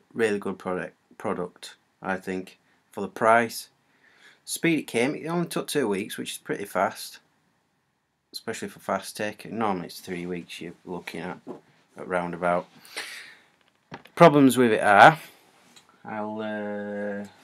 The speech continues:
got some drip tips here. Uh, drip tips.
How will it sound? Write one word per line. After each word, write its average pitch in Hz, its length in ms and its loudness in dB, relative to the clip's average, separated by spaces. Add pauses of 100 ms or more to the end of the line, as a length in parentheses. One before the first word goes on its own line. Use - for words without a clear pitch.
got 104 160 -12
some 104 160 -10
drip 107 260 -10
tips - 420 -14
here. 131 420 -8 (840)
Uh, - 680 -20
drip - 180 -20
tips. - 500 -20